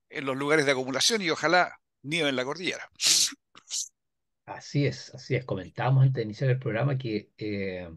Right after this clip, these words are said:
Speaker 2: se está anunciando lluvia para el próximo jueves y viernes y sábado. Se habla ahí de, de dos frentes que vienen avanzando desde, desde el Océano Pacífico hacia el, hacia, hacia el continente.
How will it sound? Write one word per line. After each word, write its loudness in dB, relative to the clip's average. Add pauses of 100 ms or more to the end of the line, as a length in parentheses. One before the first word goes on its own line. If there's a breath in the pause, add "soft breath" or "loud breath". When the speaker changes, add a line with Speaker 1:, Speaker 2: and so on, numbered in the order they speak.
(520)
Speaker 2:
se -8
está -2
anunciando 2
lluvia 4
para 0
el -6
próximo 0
jueves 0
y 4
viernes 2
y -10
sábado. -2
Se -10
habla 0
ahí 0
de, -4 (520 soft breath)
de -12
dos 2
frentes 0
que -2
vienen 6
avanzando 2 (220)
desde, -4 (640)
desde -8
el -4
Océano 4
Pacífico -2
hacia -2
el, -4
hacia, -6 (640)
hacia -10
el -12
continente. 6